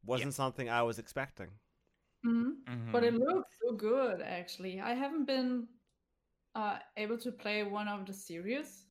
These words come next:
Speaker 3: so I'm
Speaker 2: Mm-hmm.
Speaker 3: looking forward to that, and I will get that probably. It looks really, really good.
Speaker 2: Yeah,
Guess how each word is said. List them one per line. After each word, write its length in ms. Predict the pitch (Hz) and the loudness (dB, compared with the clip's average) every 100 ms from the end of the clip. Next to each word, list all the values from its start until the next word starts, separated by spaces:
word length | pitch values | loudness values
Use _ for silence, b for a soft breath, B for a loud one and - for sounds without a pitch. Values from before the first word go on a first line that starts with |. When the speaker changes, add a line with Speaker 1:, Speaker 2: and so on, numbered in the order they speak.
| - | -20
Speaker 3:
so 480 | - 220 208 208 208 | -8 0 2 2 0
I'm 260 | 160 208 | 0 -2
Speaker 2:
Mm-hmm. 60 | 214 | 0
Speaker 3:
looking 200 | 269 339 | 0 -2
forward 360 | - 277 320 311 | 0 0 0 0
to 80 | 240 | 0
that, 200 | 202 196 | 0 0
and 120 | 202 | 0
I 120 | 202 | -2
will 180 | 202 226 | 0 0
get 260 | 220 226 226 | 0 -2 -2
that 220 | 185 - | -4 -2
probably. 580 | 180 170 208 185 180 202 | -2 -4 -4 -8 -8 -4
It 120 | 226 254 | -2 -2
looks 240 | 359 359 | -2 0
really, 400 | 240 262 226 196 | 2 4 4 2
really 320 | 202 190 185 | 2 2 0
good. 420 | 185 190 170 160 - _ _ _ _ _ _ _ | -2 -2 -2 -4 -10 _ _ _ _ _ _ _
Speaker 2:
Yeah, 100 | 87 | -8